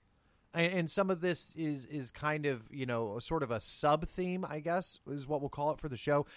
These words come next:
Actually, like, for most of our shows, is the reason why that doesn't happen, and it might drive you in the audience a little crazy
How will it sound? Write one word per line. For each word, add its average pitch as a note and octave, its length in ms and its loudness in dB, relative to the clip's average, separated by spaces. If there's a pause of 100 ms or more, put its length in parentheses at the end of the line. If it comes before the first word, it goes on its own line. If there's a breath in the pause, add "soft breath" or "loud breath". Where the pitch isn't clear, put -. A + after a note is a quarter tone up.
(100)
Actually, E3 320 2 (100)
like, C3 160 4 (140)
for A2 100 -8
most G#2+ 260 -2
of C#3+ 80 -4
our C#3+ 120 2
shows, E3+ 340 -2 (640 soft breath)
is E3+ 380 6 (420)
the E3+ 160 6
reason A3 600 2
why B2+ 260 4
that C#3+ 160 4
doesn't B2+ 280 2
happen, A2 500 -2 (720)
and F#3 100 2
it A3+ 60 6
might - 220 6
drive E3+ 320 6
you D3 160 6
in C3+ 80 2
the B2 100 4
audience A#2+ 380 2
a A#2+ 40 -4
little B2 200 0
crazy A2 640 0